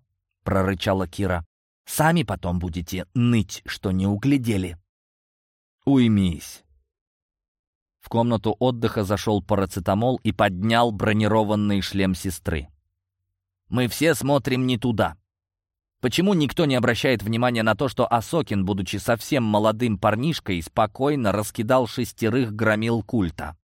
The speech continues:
Разве одно это не должно заставить нас всех задуматься, с кем мы имеем дело?" "Вот-вот, братишка дело говорит", закивала Кира. "Убить Осокина и дело с концом".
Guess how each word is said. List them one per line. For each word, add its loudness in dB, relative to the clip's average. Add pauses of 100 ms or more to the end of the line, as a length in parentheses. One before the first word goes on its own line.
(880)
Разве 4
одно 4
это 2
не 0
должно 2
заставить 0
нас 0
всех -2
задуматься, 0
с -10
кем 2
мы 0
имеем 2
дело?" 0 (240)
"Вот-вот, 2 (140)
братишка -2
дело 2
говорит", 0 (260)
закивала 0
Кира. -4
"Убить 2
Осокина 2
и 2
дело 2
с -2
концом". 0